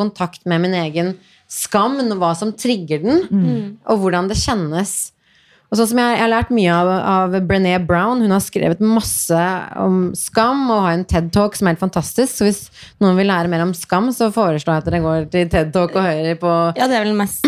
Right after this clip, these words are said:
Speaker 3: sette ted Talken
Speaker 1: Ja, jeg,
Speaker 3: ever, er det ikke
Speaker 1: jeg
Speaker 3: det?
Speaker 1: tror faktisk det. Den er
Speaker 3: Ja.
Speaker 1: veldig, veldig bra.
Speaker 3: Mm.
Speaker 1: Og, så,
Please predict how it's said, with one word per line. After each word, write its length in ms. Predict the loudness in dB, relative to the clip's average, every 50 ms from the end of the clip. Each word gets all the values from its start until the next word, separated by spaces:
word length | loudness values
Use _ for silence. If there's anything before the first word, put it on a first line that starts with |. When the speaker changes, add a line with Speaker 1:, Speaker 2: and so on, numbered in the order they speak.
| -2 0
Speaker 3:
sette 380 | 2 2 2 2 2 0 -2 0
ted 160 | -2 -2 0
Talken 240 | 0 0 0 2 2
Speaker 1:
Ja, 300 | 2 2 2 2 2 2
jeg, 80 | 2 0
Speaker 3:
ever, 80 | 0 0
er 80 | 0
det 140 | 0 0 0
ikke 80 | 0 0
Speaker 1:
jeg 20 |
Speaker 3:
det? 80 | 2 2
Speaker 1:
tror 140 | 2 2 2
faktisk 300 | 0 -2 -2 -2 -2 0
det. 80 | 0 2
Den 160 | 2 2 2
er 80 | 4 4 2
Speaker 3:
Ja. 80 | 2 0
Speaker 1:
veldig, 260 | 0 0 0 0 0 0
veldig 160 | -2 -2 -4
bra. 160 | -6 -8 -8 -10 -8 _
Speaker 3:
Mm. 180 | -2 0 0 0 -2 -6 -12 -18 -20 -20 -20 _ _ -2
Speaker 1:
Og, 580 | 0 2 2 2 2 0 0 -2 -2 -4 -6 -10 _ _ _ _ _ _ _ _ _ _ _ -6
så, 240 | -2 2 2 2